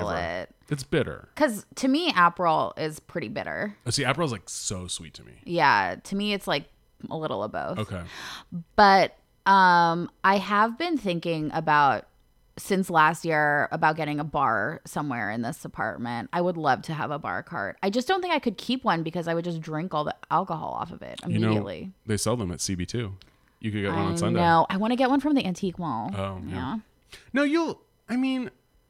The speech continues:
Speaker 1: like, we have a bar, and you just, you don't go crazy.
Speaker 2: Well,
Speaker 1: You might go crazy for a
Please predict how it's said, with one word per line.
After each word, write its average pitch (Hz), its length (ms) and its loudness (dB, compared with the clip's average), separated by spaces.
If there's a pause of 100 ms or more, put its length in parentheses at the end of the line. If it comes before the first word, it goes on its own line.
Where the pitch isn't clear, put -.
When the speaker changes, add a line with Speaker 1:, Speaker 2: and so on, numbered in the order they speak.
Speaker 1:
like, 214 200 -2
we 254 100 0
have 285 100 -2
a 233 60 0
bar, 117 520 0 (960)
and 151 300 -6
you 175 140 -6
just, 185 260 -4
you 127 220 -6
don't 277 120 -2
go 165 80 -8
crazy. 98 580 -10 (600)
Speaker 2:
Well, 185 640 -2 (120)
Speaker 1:
You 160 100 -2
might 254 140 4
go 233 80 -6
crazy 151 380 0
for 117 160 -4
a 120 60 -2